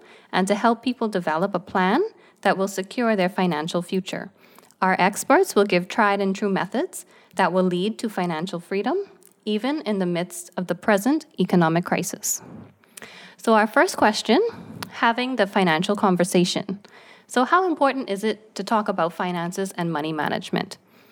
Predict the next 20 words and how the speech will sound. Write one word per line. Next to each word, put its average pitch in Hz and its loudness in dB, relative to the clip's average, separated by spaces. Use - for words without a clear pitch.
Is 196 2
this 233 2
a 190 4
private 240 2
topic, 277 -2
or 196 2
should 202 -4
we 214 -4
be 190 -2
more 180 0
open 247 -4
when 185 0
talking 202 -2
about 165 -4
money? 160 -10
What 175 0
are 185 4
your 175 6
thoughts, 160 0
ladies? 175 0